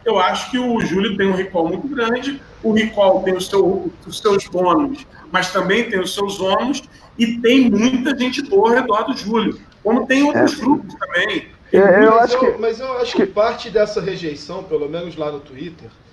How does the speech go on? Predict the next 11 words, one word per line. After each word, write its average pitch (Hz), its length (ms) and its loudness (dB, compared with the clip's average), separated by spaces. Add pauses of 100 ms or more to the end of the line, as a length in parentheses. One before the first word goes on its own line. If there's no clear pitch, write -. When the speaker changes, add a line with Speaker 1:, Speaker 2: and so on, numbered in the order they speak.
(380)
Speaker 3:
é, 143 720 -8
eu 151 60 -8
ganhei 185 300 -4
uma 220 120 -2
rejeição, 208 500 -2
acho 160 140 -4
que - 60 -20
tem 190 100 -12
uma 185 120 -12
coisa 190 240 -8
forçada 175 760 -6